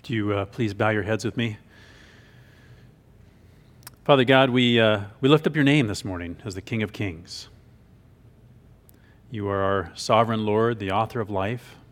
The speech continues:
the hope of the world, and the lover of our souls. We know you because you have revealed yourself by all that you have made and what you have written. And God, we long to know you,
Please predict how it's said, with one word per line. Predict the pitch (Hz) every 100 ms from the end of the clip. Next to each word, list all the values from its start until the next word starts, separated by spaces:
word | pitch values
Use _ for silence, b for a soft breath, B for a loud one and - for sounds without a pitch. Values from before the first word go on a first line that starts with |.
| _ - _ -
the | -
hope | - 147
of | 143
the | 135
world, | 113 120 123 135 135 - - - - - - b b b b b
and | -
the | 101
lover | 113 113 113
of | 104
our | 104
souls. | - 117 101 95 92 117
We | 113 104 B B B -
know | 151 220
you | 117 95
because | 107 110 127 113
you | 127
have | 123
revealed | 123 127 165 117
yourself | 92 - 90 82 -
by | 98
all | 98 104 110
that | 117
you | 123
have | 107
made | 107 104 113
and | 95
what | 101
you | 113 101
have |
written. | 101 120 147 143 - - - - _ - - - - - - B B
And | 131
God, | 147 143
we | 139
long | 143 160
to | 147 127
know | 117 123 127
you, | 90 80 80